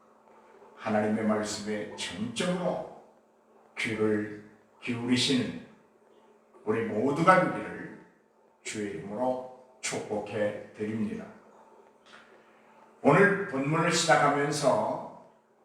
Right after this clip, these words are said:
"내 아들아"라고 부름으로 시작합니다. "내 아들아." 이 말은 분명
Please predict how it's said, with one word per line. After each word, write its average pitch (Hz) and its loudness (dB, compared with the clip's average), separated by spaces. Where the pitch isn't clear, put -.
"내 156 4
아들아"라고 - 2
부름으로 120 -2
시작합니다. - -6
"내 135 4
아들아." - 0
이 180 4
말은 170 2
분명 - 0